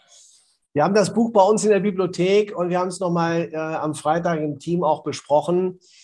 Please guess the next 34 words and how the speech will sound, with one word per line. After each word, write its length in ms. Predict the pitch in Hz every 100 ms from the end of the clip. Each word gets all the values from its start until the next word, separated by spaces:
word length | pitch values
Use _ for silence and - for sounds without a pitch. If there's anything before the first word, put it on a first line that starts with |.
| - _ _ 165
Äh, 300 | 170 170 165
jetzt 220 | 170 -
gibt 180 | 226 214
es, 160 | 175
ist 180 | 175 165
ja 120 | 175
nicht 220 | 165 135
alles, 260 | 123 165 147
was 160 | 143 156
hinkt, 160 | 175
ist 160 | 165 156
ein 160 | 139
Vergleich, 440 | 127 123 139 185 175
lieber 220 | 127 123
Christian, 520 | - 135 - 170 165
gibt 200 | 165 156
es 140 | 139 -
ja 180 | 143
wenige 300 | 135 160 143
Menschen 360 | 135 147 143 135
aus 120 | 127
dem 100 | 127
Fernsehen, 440 | - 135 151 151 135
die 340 | 139 135 -
mich 220 | 127 147
zum 160 | - 139
Beispiel 540 | 131 127 - 131 127 -
extrem, 800 | 120 - - 123 139 139 123 -
ähm, 460 | 123 120 120 117 104
beeindrucken. 800 | - 127 160 151 151 151 147
Eine 320 | 143 123 143 139
ist 240 | 123 -
Anke 280 | 127 127 113
Engelke. 640 | 131 190 185 185 185